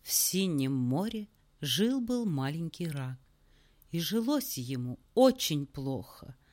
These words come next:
Так плохо, что он никак не мог понять,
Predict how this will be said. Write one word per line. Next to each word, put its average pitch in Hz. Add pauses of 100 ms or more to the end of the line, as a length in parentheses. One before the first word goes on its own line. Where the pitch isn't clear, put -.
(500)
Так 277
плохо, 285 (220)
что -
он 156
никак 254
не 226
мог 220
понять, 196